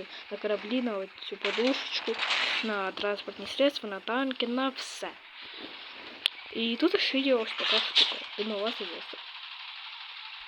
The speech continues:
Е, я не знаю смислу цієї димової завіси, якщо, блін, я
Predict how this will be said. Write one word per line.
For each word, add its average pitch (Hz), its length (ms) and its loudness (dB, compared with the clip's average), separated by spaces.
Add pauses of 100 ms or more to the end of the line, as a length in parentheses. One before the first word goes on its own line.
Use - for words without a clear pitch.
Е, 208 320 -2
я 226 100 -2
не 220 80 -2
знаю 208 460 -6
смислу 240 440 -6
цієї 208 220 -8
димової 196 420 -10
завіси, 190 340 -10
якщо, - 340 -10
блін, 185 800 -10
я 196 60 -12